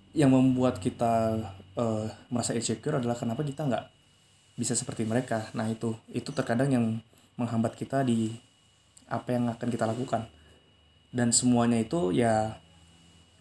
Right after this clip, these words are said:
kembali lagi sih kepada, aku pernah, pernah juga di dalam posisi insecure dan aku malu dengan, dengan karyaku dan dengan semuanya. Sebenarnya aku bisa, tetapi, eh,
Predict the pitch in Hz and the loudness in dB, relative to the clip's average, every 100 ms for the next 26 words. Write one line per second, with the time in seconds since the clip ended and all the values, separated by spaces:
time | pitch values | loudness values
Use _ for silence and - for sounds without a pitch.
0 | - 120 113 117 131 151 143 139 113 113 | -4 0 2 2 2 2 2 0 2 2
1 | 113 113 - 120 156 156 147 - - 123 | 2 0 -2 -4 -2 -2 -2 -4 -6 0
2 | 139 151 156 131 127 120 120 117 117 117 | 2 2 4 4 4 2 0 -2 -4 -2
3 | 120 117 - 131 123 110 110 - _ _ | -2 -2 -4 -4 -2 -4 -6 -14 _ _
4 | _ _ _ _ _ - - 160 139 143 | _ _ _ _ _ -10 -2 2 2 2
5 | 127 117 113 117 110 110 113 110 110 110 | 2 2 0 -2 -2 -2 -2 0 0 -2
6 | 127 117 107 110 110 107 107 107 107 107 | -2 -2 -2 -4 -6 -6 -4 -2 -2 -2
7 | 110 110 107 110 123 127 - 113 _ - | -2 -2 -2 0 0 -2 -6 -16 _ -10
8 | - 113 143 165 165 - - - 117 160 | -4 0 0 0 2 0 0 -4 0 0
9 | 170 - _ _ _ _ _ - 117 117 | -2 -8 _ _ _ _ _ -6 -2 0
10 | 113 | 0